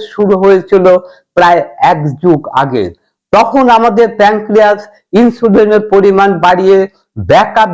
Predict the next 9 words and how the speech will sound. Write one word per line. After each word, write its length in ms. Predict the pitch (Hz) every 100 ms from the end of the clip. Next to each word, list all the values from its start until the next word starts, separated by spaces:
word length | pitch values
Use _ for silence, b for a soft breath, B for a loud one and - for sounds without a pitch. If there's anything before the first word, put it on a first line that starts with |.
| 156
দিয়ে 180 | 185 180 -
চেষ্টা 340 | 185 - 190
করেছে 460 | 180 175 175 175 185 170 170 b b
আমাদের 360 | 160 185 151 165 143 139
ডায়াবেটিসকে 720 | 160 160 165 156 156 _ 151 143 - - -
নিয়ন্ত্রণ 480 | 127 170 180 175 180 165 147
করার 260 | 135 127 104
জন্য। 220 | 131 113 85 78 - _ _ _ _ 196
তখন 360 | 208 269 247